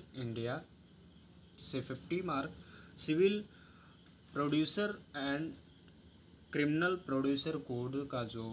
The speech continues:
paper रहेगा, उससे fifty question पूछे जाएंगे। Act वगैरह से fifty question रहेंगे, Journal हिंदी से ट्वेंटी फ़ाइव और जनरल English से ट्वेंटी फ़ाइव question पूछे जाएंगे। और फिर आपका interview conduct करवाया जाएगा।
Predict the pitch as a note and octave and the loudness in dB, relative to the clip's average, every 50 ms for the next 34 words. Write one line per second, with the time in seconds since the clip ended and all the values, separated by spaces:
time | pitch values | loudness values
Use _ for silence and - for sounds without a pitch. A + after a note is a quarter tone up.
0 | A2+ - - - - - A#2 A#2 - C3 C3+ B2+ B2+ C3 C3 C3+ D3+ D#3 C#3+ B2+ | -8 -8 -12 -14 -10 -8 -8 -6 -4 -4 -4 -2 -2 -2 -2 0 -2 -2 -2 -2
1 | A#2+ - - A#2+ A#2 A2+ A2+ A2+ A#2 - - - - - - - C3 B2 - D3+ | -2 -2 -2 -2 -2 -2 -2 -4 -6 -8 -12 -16 -18 -14 -10 -8 -8 -6 -6 -6
2 | C#3 D#3+ D3 - - D3 C#3+ C3+ - - A#2+ A2 - B2 A2+ A#2+ A#2 A#2 A#2+ B2+ | -4 -4 -4 -4 -4 -4 -6 -6 -4 -6 -6 -4 -4 -4 -4 -2 -2 -2 -4 -4
3 | D3 F3+ G3+ - - - - - - - - - - - - - C3+ D#3 E3+ - | -6 -8 -10 -12 -14 -18 -18 -18 -18 -18 -18 -18 -20 -12 -4 0 0 0 0 0
4 | - G3 F#3 F#3 F3 F3 F3 E3 E3+ F3 E3+ - E3+ F3 F3+ F3 - C3+ A#2 - | -2 0 0 2 2 2 2 2 2 0 0 0 -2 -2 -2 -4 -6 -10 -8 -6
5 | - B2+ A#2+ - C3 B2+ - - C#3+ C3+ A#2+ A2+ A2 A2 A2 A2 B2 E3+ F#3+ - | -6 -4 -4 -4 -4 -4 -6 -6 -6 -6 -6 -6 -8 -8 -8 -6 -6 -8 -8 -10
6 | - - - - - - - - - - - A2+ B2 C3+ C3+ C#3+ D#3+ E3+ D#3+ C#3+ | -14 -20 -20 -20 -20 -20 -20 -20 -18 -14 -4 2 4 4 6 6 4 4 2 2
7 | C3 C3 B2+ B2+ B2+ - C3 A#2+ - A2 G#2 G#2 A2 F#2+ - C3+ D#3+ F#3 G3+ - | 0 0 0 -2 -2 -4 -4 -4 -4 -6 -6 -8 -8 -6 -4 -4 -4 -4 -4 -6
8 | - - - - - A2+ A2 A2+ A#2+ B2+ A#2+ A2+ A2+ G#2+ A2+ A2+ A2+ A#2+ C3+ D#3 | -10 -18 -18 -12 -8 -6 -4 -4 -4 -4 -6 -6 -6 -6 -6 -6 -4 -4 -2 -2
9 | E3 E3 D3 - - - B2 D#3 - - - - - - - - - - D#3+ D#3+ | -2 -2 -4 -4 -6 -6 -6 -8 -8 -12 -16 -18 -18 -20 -20 -20 -10 -6 -4 -4
10 | D#3 C#3 B2 - A2+ G#2+ G#2+ - - C3+ C3+ C3+ - - C3+ D#3+ E3+ - - - | -2 -2 -4 -4 -4 -6 -6 -6 -8 -8 -8 -6 -6 -6 -6 -8 -10 -12 -14 -20
11 | - - - - - C#3 C#3 C3 - A#2 G#2 G2+ G2 G2 F#2+ F#2+ F#2 F2+ F2 - | -20 -20 -20 -14 -8 -6 -6 -6 -6 -8 -10 -12 -12 -14 -14 -16 -16 -18 -18 -18
12 | - - - - - - - - - - - - - - - - - - - - | -18 -20 -20 -20 -20 -20 -20 -20 -20 -20 -20 -18 -18 -18 -20 -20 -20 -20 -20 -20
13 | - - - - D3 D3+ E3 F#3 G3+ G#3+ G#3 - - G#3+ G#3 G3+ F3 D3 C#3 C3+ | -20 -20 -8 -4 0 2 2 2 2 0 -4 -6 -4 -2 0 2 2 2 2 0
14 | - - - D3+ D3 D3+ C#3+ C3 C3+ C3 A#2+ A#2 C3 E3 F3 - - A#2 A2 A2+ | -2 -4 -4 -4 -2 -2 -2 -4 -4 -4 -6 -4 -4 -6 -6 -6 -8 -8 -8 -10
15 | A2 - - A2+ A#2 A2+ A#2 B2 B2+ C3+ C#3+ D3 D3 D#3 D#3 D3+ E3 G3+ | -10 -12 -8 -6 -6 -4 -4 -2 -2 0 0 0 0 -2 -2 0 0 -2